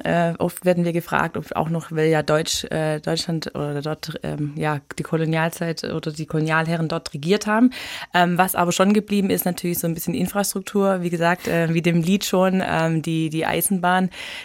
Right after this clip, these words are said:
die man dort immer noch sieht und auch, ähm, in den Menschen. Also man merkt noch so ein bisschen dieses, ja, dieses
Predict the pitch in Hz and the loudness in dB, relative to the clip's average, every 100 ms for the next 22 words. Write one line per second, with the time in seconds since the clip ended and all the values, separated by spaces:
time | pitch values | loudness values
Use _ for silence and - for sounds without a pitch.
0 | - 190 180 175 180 180 - 180 180 160 | -2 2 2 4 4 4 2 0 0 -2
1 | - 190 190 - - - - 190 220 - | 0 0 0 -4 -14 -12 2 6 8 6
2 | - 170 180 175 170 170 170 - 165 170 | 4 6 6 2 0 2 2 0 0 2
3 | 170 175 156 143 - 143 151 151 156 160 | 2 2 0 0 0 0 0 0 0 2
4 | 160 160 185 185 - 170 165 - 160 - | 2 2 2 -2 -2 0 2 0 -2 0
5 | 196 - 202 202 214 208 180 175 - 170 | -2 0 2 2 2 0 -4 -4 0 0
6 | 160 - - - - - 151 156 160 151 | 0 -2 -4 -8 -18 -6 -4 -4 -6 -6
7 | 156 151 147 - | -2 -2 -2 -6